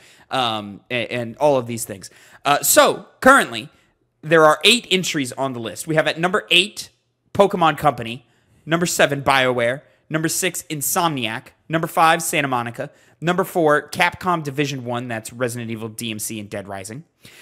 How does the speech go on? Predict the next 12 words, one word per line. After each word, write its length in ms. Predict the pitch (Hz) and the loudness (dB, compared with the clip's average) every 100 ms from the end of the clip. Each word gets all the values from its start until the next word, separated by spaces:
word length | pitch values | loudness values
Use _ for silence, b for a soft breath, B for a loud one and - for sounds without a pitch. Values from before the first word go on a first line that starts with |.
| B | B
Number 180 | - 185 | 0 2
three, 320 | 180 185 170 | 2 0 -2
Bungie. 580 | 139 160 160 143 151 196 b b b | 4 6 6 2 -4 -6 b b b
Number 220 | 156 165 | -2 -2
two, 300 | 160 180 160 | -2 -2 -2
From 340 | - - 185 180 | -4 -4 -2 0
Software. 640 | 175 143 139 147 139 135 | 2 2 2 0 2 0
Number 240 | 143 151 156 | -2 0 0
one, 360 | 135 127 120 - | 0 0 -2 -10
Naughty 480 | 127 123 120 120 117 - | -6 -2 -2 -4 -8 -10
Dog. 460 | 113 110 95 60 - _ b b b | -4 -4 -4 -8 -16 _ b b b
Gentlemen, 500 | 143 233 202 156 196 | 4 4 4 -2 -8